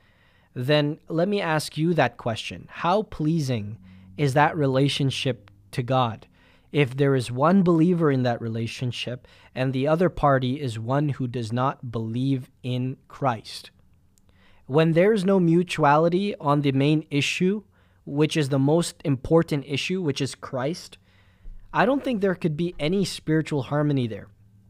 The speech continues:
I don't think there could be any unity that you can be sharing together. I think if you try to make it work and if you see that there is any u-, unity that is shared among you, I think really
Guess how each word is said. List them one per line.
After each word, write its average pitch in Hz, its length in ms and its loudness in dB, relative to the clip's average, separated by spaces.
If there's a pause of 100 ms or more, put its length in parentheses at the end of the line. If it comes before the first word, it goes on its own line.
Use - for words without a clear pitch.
(400)
I 147 120 -4
don't 190 160 0
think 185 160 0
there 170 100 2
could 160 180 -2
be 165 240 -4
any 175 260 2
unity 156 520 4
that 127 120 -2
you 139 140 -2
can 139 180 -2
be 135 100 -2
sharing 147 400 -4
together. 135 480 -4 (560)
I 156 120 2
think 185 260 0
if 170 140 -2
you 170 80 0
try 160 280 2
to 185 80 2
make 151 260 0
it 143 100 -4
work 135 380 -2
and 135 200 -4
if 127 120 -4
you 135 80 0
see 190 360 -2
that 151 180 -4
there 135 120 0
is 143 220 -2
any 147 240 -2
u-, 139 280 -2
unity 160 600 -2 (320)
that 139 240 0
is 139 80 0
shared 147 360 0
among 131 320 -2
you, 175 280 -2 (1500)
I 160 160 6
think 196 320 -2
really 143 540 2